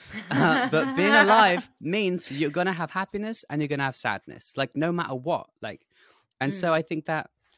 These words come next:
Speaker 1: by loving that part of us, like, I think, like, almost, like, working with it, like, I think Nelson Mandela said, and get ready for an inspirational quote. He was like, "Courage
Speaker 2: <laughs>
Speaker 1: is not the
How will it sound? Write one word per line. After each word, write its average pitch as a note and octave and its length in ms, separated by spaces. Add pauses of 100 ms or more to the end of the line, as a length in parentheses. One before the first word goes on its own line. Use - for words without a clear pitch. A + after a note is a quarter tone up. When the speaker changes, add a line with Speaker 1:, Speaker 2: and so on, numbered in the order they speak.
(200)
Speaker 1:
by D#3+ 160
loving F#3 300
that E3 160
part F#3 240
of A#2 160
us, - 240 (1700)
like, D3 200
I D#3+ 60
think, - 180
like, C#3+ 180 (440)
almost, D3+ 320
like, B2 100
working C#3+ 440
with D#3 160
it, - 120
like, A2 280 (360)
I C3 60
think - 220
Nelson B2 360
Mandela G#2 420
said, E2+ 340 (200)
and A#2 120
get A#2 160
ready A#2+ 200
for A#2 120
an A2 80
inspirational A2+ 560
quote. G2+ 360 (240)
He B2 100
was B2+ 160
like, F#2+ 340 (960)
"Courage B2+ 480
Speaker 2:
<laughs> A3+ 300 (220)
Speaker 1:
is B2 180
not C#3+ 140
the C3 100